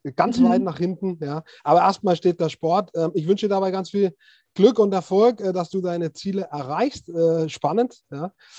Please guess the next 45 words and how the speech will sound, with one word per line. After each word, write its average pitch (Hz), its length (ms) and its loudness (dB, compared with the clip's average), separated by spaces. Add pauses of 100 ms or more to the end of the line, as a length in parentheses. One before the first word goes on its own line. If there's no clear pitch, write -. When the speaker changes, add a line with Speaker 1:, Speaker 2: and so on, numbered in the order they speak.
(120)
Speaker 1:
Äh, 160 220 10
ich 175 260 0
würd 175 160 -2
mich 170 140 -2
freuen, 180 240 4
wenn 175 120 2
wir 170 120 0
einfach 170 220 -2
auch 175 140 2
in 170 120 -2
Kontakt 208 360 -4
bleiben 190 340 0
können. 196 260 0
Am 156 160 -4
Ende, 180 360 2 (300)
äh, 156 140 8
bist 165 240 0
du 180 40 6
ja 175 140 8
irgendwann 170 320 0
mal 160 160 -4
am 139 140 -8
Start 147 340 -10
im 160 120 -6
Weltcup, 160 520 -2
ja. 143 240 -6
Dann, 151 140 0
Speaker 2:
<laughs> 143 260 -6
Speaker 1:
äh, 143 260 -4 (420)
kann 151 160 4
ich 147 100 4
sagen, 143 260 4
kenn 151 200 4
ich, - 260 -4
habe 147 160 -4
ich 135 60 -4
schon 151 120 2
mal 147 100 0
ein 160 60 -2
Interview 339 340 4
Speaker 2:
<laughs> 381 120 8
Speaker 1:
gemacht. - 260 0 (440)
Äh, 156 140 8
auch 160 260 2 (120)
cool. 208 240 6